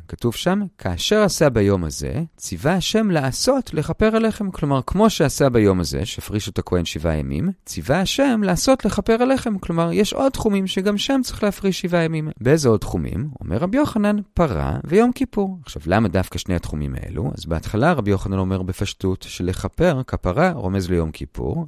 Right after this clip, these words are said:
ולעשות רומז לפרה. זה מה שהוא אומר בפשטות. עכשיו ניכנס יותר לעומק של כל אחד מהם. היום נדבר על המקור לפרה,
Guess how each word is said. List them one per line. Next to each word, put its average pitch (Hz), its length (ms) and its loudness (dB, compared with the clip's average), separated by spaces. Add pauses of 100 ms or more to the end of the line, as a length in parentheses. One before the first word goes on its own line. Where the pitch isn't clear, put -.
ולעשות 139 500 -2
רומז 185 300 -2
לפרה. 160 440 -2
זה 151 140 -4
מה 190 80 0
שהוא 151 180 0
אומר 117 160 0
בפשטות. 95 720 -4
עכשיו 190 480 0
ניכנס 127 380 -2
יותר - 220 0
לעומק 107 440 2
של 82 140 -4
כל 85 180 0
אחד 73 300 -4
מהם. 180 200 -2 (300)
היום 160 260 4
נדבר 113 400 4
על 92 60 4
המקור 90 420 4
לפרה, 87 500 0